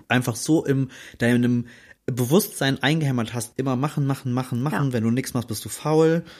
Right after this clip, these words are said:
Speaker 1: Ähm, und immer weiter und immer wa-, mehr und das und hier noch und keine Ahnung. Und selbst wenn du dir dessen bewusst bist, kriegst du es irgendwie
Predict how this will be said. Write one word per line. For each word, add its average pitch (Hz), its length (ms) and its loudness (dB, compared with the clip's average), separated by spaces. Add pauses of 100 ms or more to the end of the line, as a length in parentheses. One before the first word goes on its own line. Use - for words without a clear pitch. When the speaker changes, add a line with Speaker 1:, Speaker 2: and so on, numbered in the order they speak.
(400)
Speaker 1:
Ähm, 113 720 2 (180)
und 123 260 0
immer 147 260 2
weiter 120 380 -2
und 98 220 -6
immer 131 260 0
wa-, - 80 -8 (140)
mehr 110 380 0
und 110 260 -4
das 143 160 -2
und 120 120 -4
hier 120 160 -2
noch 113 180 -2
und 101 100 -4
keine 117 260 -6
Ahnung. 101 240 -4
Und 107 200 -2 (440)
selbst 131 300 2
wenn 139 100 6
du 131 80 2
dir 131 100 6
dessen 127 320 0
bewusst 123 580 0
bist, - 200 -4
kriegst - 260 -10
du - 40 -4
es 107 100 -6
irgendwie 104 220 -6